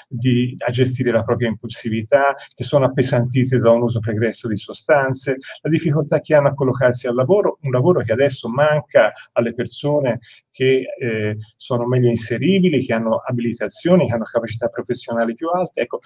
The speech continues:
pensate a quanto, eh, s-, sia gravoso per chi contava sul lavoro avventiziale, sul lavoro stagionale, sul lavoro bracciantile, tutto ciò che in qualche modo, eh, sappiamo si espande e si contrae con tutte le condizioni di crisi. Ecco,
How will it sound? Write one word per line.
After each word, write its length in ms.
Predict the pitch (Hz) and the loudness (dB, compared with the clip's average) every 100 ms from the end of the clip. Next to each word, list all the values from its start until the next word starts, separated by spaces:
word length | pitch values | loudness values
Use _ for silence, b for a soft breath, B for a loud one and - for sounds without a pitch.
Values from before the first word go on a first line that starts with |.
| b - | b -4
pensate 480 | 151 - 185 180 | -4 2 2 4
a 40 | 139 | 2
quanto, 420 | 151 139 135 - | 0 2 2 0
eh, 80 | - | -6
s-, 240 | - - _ _ _ _ | -10 -20 _ _ _ _
sia 160 | - 156 | -2 0
gravoso 640 | 135 185 196 175 - 104 - B _ | 6 6 8 4 4 -4 -6 B _
per 140 | 131 | -4
chi 120 | - | -4
contava 540 | 156 139 123 143 139 139 | -4 -4 0 2 4 2
sul 160 | 131 | 2
lavoro 260 | 117 120 120 | -2 -2 -4
avventiziale, 880 | 110 117 113 123 - 139 139 123 104 | -4 -6 -6 -12 -4 0 2 0 -2
sul 140 | - | -8
lavoro 200 | 107 110 | -8 -8
stagionale, 720 | - 123 120 117 127 131 113 | -6 -8 -6 -6 -4 -2 -2
sul 160 | 98 120 | -4 -4
lavoro 420 | 117 123 123 117 B B | -2 2 2 0 B B
bracciantile, 1000 | 147 139 139 - 127 123 - 160 123 104 B B B - | -6 2 2 2 -2 -2 0 0 0 -2 B B B -4
tutto 260 | 180 180 | 0 0
ciò 220 | - 190 | 4 4
che 160 | 185 170 | 4 4
in 220 | 175 175 | 4 6
qualche 280 | 139 135 151 | 2 0 0
modo, 440 | 143 170 156 127 B B B - | 0 2 2 0 B B B -6
eh, 180 | 131 | -4
sappiamo 640 | 127 - 135 135 175 175 139 | -2 -2 -2 2 2 2 -2
si 160 | - | -2
espande 500 | 131 127 - 180 165 | -4 0 2 4 4
e 20 | |
si 140 | 135 135 | -2 -6
contrae 500 | - 120 156 160 151 | -6 -4 2 4 4
con 140 | 123 | 2
tutte 220 | 120 143 139 | -4 -6 -6
le 60 | |
condizioni 480 | 131 123 120 - 139 | -6 -6 -6 -6 -6
di 80 | 156 | -6
crisi. 320 | - 220 - | -8 -8 -8
Ecco, 200 | - | -10